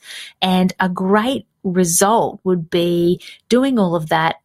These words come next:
and our followers growing by twenty percent each month. We attract five people into our opt-ins every month, and we've got a thirty percent engagement on every post. That's specific. So the former is wishy-washy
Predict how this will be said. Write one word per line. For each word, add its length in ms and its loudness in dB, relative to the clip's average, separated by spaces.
and 540 0
our 100 -6
followers 380 0
growing 340 -4
by 160 -4
twenty 240 0
percent 300 -4
each 160 -8
month. 220 2
We 80 -6
attract 320 -2
five 340 -2
people 260 -4
into 200 -4
our 120 -4
opt-ins 380 -2
every 200 -2
month, 320 -4
and 80 -6
we've 100 -4
got 100 2
a 60 -2
thirty 220 -2
percent 260 -4
engagement 460 -2
on 80 0
every 180 -4
post. 540 -4
That's 540 0
specific. 840 -4
So 220 0
the 100 2
former 500 2
is 160 2
wishy-washy 720 2